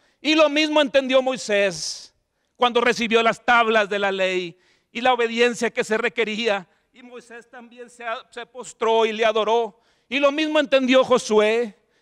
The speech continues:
cuando estaba en el campo y no sabía qué hacer.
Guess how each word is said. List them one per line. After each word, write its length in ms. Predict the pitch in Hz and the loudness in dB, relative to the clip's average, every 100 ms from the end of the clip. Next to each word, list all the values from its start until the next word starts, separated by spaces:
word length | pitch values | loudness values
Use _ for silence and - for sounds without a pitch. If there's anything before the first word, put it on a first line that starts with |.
| _ _ | _ _
cuando 260 | 262 269 | 2 2
estaba 380 | 247 - 269 277 | 0 4 4 4
en 100 | 277 | 2
el 140 | 262 | -2
campo 380 | - 254 240 240 | 2 2 2 0
y 60 | 254 | 2
no 100 | 262 | 2
sabía 380 | 254 247 262 247 | 2 2 0 0
qué 120 | 269 | -2
hacer. 480 | 202 214 220 240 | 0 0 0 -2